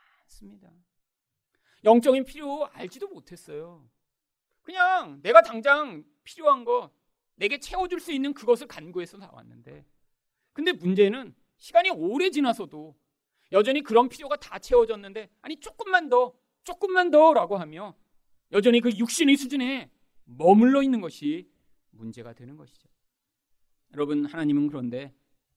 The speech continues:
이런 지금 두려움에 매여 있는 이 다윗을 다양한 수단을 통해 위로하시며 은혜를 베푸십니다. 이렇게 떡을 달라고 했는데 어떤 떡을 제사장이 주나요?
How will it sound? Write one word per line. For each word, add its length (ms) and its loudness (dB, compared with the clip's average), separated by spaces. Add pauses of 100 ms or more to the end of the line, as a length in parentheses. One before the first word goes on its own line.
(280)
이런 220 -6
지금 220 0
두려움에 460 0
매여 200 0
있는 300 -4
이 220 -6
다윗을 640 -18 (580)
다양한 440 -20 (160)
수단을 400 -18
통해 440 -6 (360)
위로하시며 880 0 (320)
은혜를 380 -2
베푸십니다. 680 -20 (1040)
이렇게 600 4 (400)
떡을 280 -4
달라고 360 2
했는데 400 -4
어떤 340 -8
떡을 320 -6
제사장이 600 -20
주나요? 460 -20